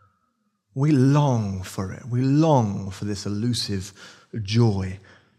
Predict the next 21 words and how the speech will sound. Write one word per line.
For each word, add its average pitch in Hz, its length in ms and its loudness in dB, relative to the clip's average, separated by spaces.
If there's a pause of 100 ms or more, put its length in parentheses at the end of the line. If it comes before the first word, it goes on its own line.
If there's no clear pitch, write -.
(1500)
It's - 120 -20
a 123 60 -6
big 170 400 6
word. 131 560 0 (1400)
But 139 80 2
what's 139 180 2
interesting 180 480 4
about 143 200 4
the 139 60 -4
Christmas 139 420 -4
story 127 680 -4 (400)
is - 180 -10
that 131 100 -6
it - 180 -6
promises 127 720 -2
joy. 98 520 -4 (500)
In 135 80 -2
fact, 127 560 -4 (180)
it 117 140 -10
promises 123 640 -4 (420)
great 120 580 -4